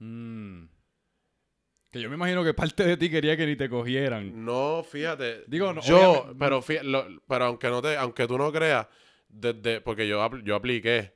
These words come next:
Speaker 1: Claro.
Speaker 2: Y esta era la tercera vez que aplico, el tercer año. Porque yo llevo aplicando, yo me gradué en el dos mil quince, estamos en dos mil dieciocho. Yo apliqué en dos mil quince, no me escogieron, dos mil dieciséis no me escogieron, y ahora dos mil diecisiete apliqué y me escogieron pa-,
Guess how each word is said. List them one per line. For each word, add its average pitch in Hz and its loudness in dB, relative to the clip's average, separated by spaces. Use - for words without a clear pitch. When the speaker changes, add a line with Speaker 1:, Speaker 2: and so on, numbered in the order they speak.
Speaker 1:
Claro. 92 -8
Speaker 2:
Y 120 2
esta 143 -2
era 151 -2
la 143 -6
tercera 123 -6
vez 117 -8
que 107 -12
aplico, 95 -8
el 90 -12
tercer 104 -8
año. 104 -8
Porque 107 -6
yo 107 -2
llevo 117 -2
aplicando, 139 -6
yo 113 -4
me 113 -4
gradué 127 -2
en 131 -6
el 127 -14
dos 127 -6
mil 120 -10
quince, 123 -8
estamos 104 -8
en 110 -12
dos 117 -4
mil 117 -6
dieciocho. 104 -6
Yo 101 -10
apliqué 113 -10
en 117 -6
dos 113 -10
mil 107 -14
quince, 127 -10
no 117 -6
me 110 -6
escogieron, 98 -8
dos 92 -12
mil 92 -14
dieciséis 92 -8
no 117 -8
me 120 -8
escogieron, 127 -8
y 107 -6
ahora 101 -6
dos 110 -6
mil 117 -10
diecisiete 113 -12
apliqué 113 -10
y 127 -10
me 110 -8
escogieron 95 -10
pa-, 101 -6